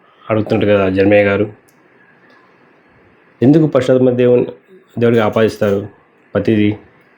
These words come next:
మరి ఇక్కడ పరిశుద్ధాత్మ దేవుడు చెప్పలేదా? మరి వీడియో ఎంతసేపు అంతసేపు నువ్వు PhonePe, Google Pay ఇస్తున్నావు, నువ్వు యాజకుడివి, యాచకుడివి కాదు అని. నేను ఇక్కడ PhonePe, Google Pay ఇవ్వడం తప్పని చెప్పట్లేదండి. ఆ, అయినా, అయినా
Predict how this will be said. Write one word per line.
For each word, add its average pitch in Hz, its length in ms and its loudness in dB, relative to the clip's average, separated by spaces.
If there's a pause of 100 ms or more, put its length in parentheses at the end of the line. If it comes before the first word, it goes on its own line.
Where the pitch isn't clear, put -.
(160)
మరి - 220 -6
ఇక్కడ 104 160 -2
పరిశుద్ధాత్మ 113 300 0
దేవుడు 214 160 0
చెప్పలేదా? 98 360 -2
మరి 95 440 -2 (420)
వీడియో 113 180 2
ఎంతసేపు 107 280 0
అంతసేపు 110 280 0
నువ్వు 101 220 -2
PhonePe, 104 260 0
Google 101 240 0
Pay 107 140 2
ఇస్తున్నావు, 107 500 -2
నువ్వు 98 280 0
యాజకుడివి, 107 640 0 (240)
యాచకుడివి 104 460 -2
కాదు 104 240 2
అని. 104 180 0 (1120)
నేను 143 140 4
ఇక్కడ 135 140 2
PhonePe, 123 440 0
Google 117 240 0
Pay 117 260 0 (440)
ఇవ్వడం 113 260 2
తప్పని 113 360 -2
చెప్పట్లేదండి. 95 640 -2 (320)
ఆ, - 380 -10 (1200)
అయినా, 120 160 2 (480)
అయినా 95 180 -2